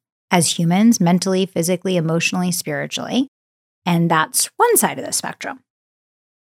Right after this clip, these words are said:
And then we have the other side of the spectrum,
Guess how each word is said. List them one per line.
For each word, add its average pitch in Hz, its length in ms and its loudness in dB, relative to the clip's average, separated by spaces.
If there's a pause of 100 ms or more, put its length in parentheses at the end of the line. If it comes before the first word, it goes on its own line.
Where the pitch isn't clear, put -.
(160)
And 190 360 2
then 220 800 2 (160)
we 196 100 2
have 170 480 2
the 175 160 -6 (160)
other 339 320 6
side 175 320 0
of - 80 -6
the 185 80 -2
spectrum, 170 640 -2